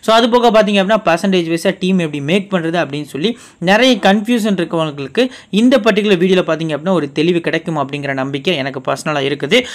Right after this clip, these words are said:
So, ஃபர்ஸ்ட் இப்ப பாத்தீங்க அப்படின்னா ட்ரீம் லெவன் ரியலா ஃபேக்கா அப்படிங்கிறத நம்ம ஃபர்ஸ்ட் பார்க்கணும். So, ரெண்டு நண்பர்கள் பாத்தீங்க அப்படின்னா ரெண்டாயிரத்தி எட்டுல உருவாக்குன ஒரு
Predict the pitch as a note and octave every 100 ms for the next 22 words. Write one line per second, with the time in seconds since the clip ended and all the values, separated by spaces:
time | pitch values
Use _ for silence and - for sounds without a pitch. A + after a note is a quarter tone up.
0 | - - G#3+ A#3+ A#3 E4 B3 F#3 F3+ F3
1 | D#3 C#3 G3+ - _ D#3 C4 C4 F#3+ D#3+
2 | G3+ D3 F3 F#3+ D#3+ F#3+ - D3+ D3+ C#3
3 | - - - D#3+ F#3 G3 D3 D#3 D#3+ C3+
4 | C#3+ - E3 C#3 C3+ F#3+ B3+ - - F#3+
5 | F#3 A#3+ A#3 G#3 A3 B3+ B3+ G#3+ G3 G3
6 | E3 G#3 D3+ D#3+ G3+ G#3 F3 E3 D3+ D#3
7 | G3 G#3+ D3 F#3 F#3 E3 E3 A#3 F3 D#3